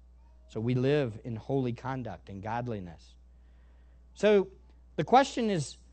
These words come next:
real clear. Here it is. Does your life re-, reflect a saving awareness of Christ's return and judgment?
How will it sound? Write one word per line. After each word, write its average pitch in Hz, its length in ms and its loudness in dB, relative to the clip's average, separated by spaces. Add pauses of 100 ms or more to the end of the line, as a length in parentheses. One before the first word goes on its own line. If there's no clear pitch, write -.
(240)
real 180 420 2
clear. 180 520 2
Here 185 240 10
it 262 60 4
is. 139 460 4 (500)
Does 135 320 4
your 190 440 4
life 156 560 0
re-, 117 160 -4 (260)
reflect 139 880 -2 (160)
a 135 80 -6
saving 160 580 -2
awareness 143 580 -2
of 120 160 -8
Christ's 120 440 -8
return 123 400 -8
and 107 160 -10
judgment? 104 440 -12